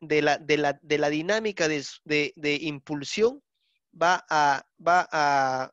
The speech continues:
a, a succionar. Va a succionar, va a impulsar, va a succionar, va a ser esa dinámica, ¿no? De empujar, jalar, empujar, jalar,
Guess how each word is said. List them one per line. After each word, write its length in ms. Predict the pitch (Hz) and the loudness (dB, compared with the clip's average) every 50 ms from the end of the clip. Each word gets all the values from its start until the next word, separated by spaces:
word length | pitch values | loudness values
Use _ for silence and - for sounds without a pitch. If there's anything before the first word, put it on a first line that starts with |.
| _ - | _ -8
a, 120 | - 151 | -4 -4
a 200 | 139 - 156 135 | -4 -2 -2 -4
succionar. 720 | - - - 156 135 - - 151 147 151 160 143 131 - _ _ _ _ _ _ _ _ - | -4 -6 -12 -12 -10 -10 -6 -6 -4 -2 0 0 -2 -2 _ _ _ _ _ _ _ _ -2
Va 100 | 170 175 | -2 -2
a 20 | |
succionar, 680 | 170 - 180 156 - - 160 160 190 196 202 202 - _ _ _ - | -2 -4 -10 -10 -8 -8 -6 -4 0 0 0 0 -2 _ _ _ -2
va 80 | 165 170 | -2 -2
a 40 | |
impulsar, 560 | 180 160 - 156 151 147 - - 202 196 - - | -2 -2 -8 -12 -12 -8 -2 0 0 0 0 -2
va 160 | 165 165 165 | -2 -2 -2
a 40 | 156 | -2
succionar, 480 | - 165 151 - 156 151 160 147 156 | -4 -12 -10 -10 -8 -8 -8 -4 -2
va 60 | 165 | -2
a 40 | 170 | -2
ser 140 | - 226 214 | 0 0 0
esa 180 | 202 - 185 165 | 0 0 -2 -4
dinámica, 500 | 160 170 190 185 160 147 135 - 147 151 | -4 -2 -2 -2 -2 -2 -4 -4 -4 -4
¿no? 100 | 165 160 | -2 -2
De 120 | 151 151 | -4 -6
empujar, 440 | 143 131 - 147 - - 196 208 190 | -6 -10 -14 -14 -6 -4 -4 -4 -4
jalar, 380 | - - 156 170 185 190 185 | -6 -8 -6 -2 -2 -4 -4
empujar, 340 | 165 151 143 _ - 180 165 | -6 -12 -14 _ -10 -10 -6
jalar, 260 | 165 175 180 196 202 | -4 -4 -4 -4 -6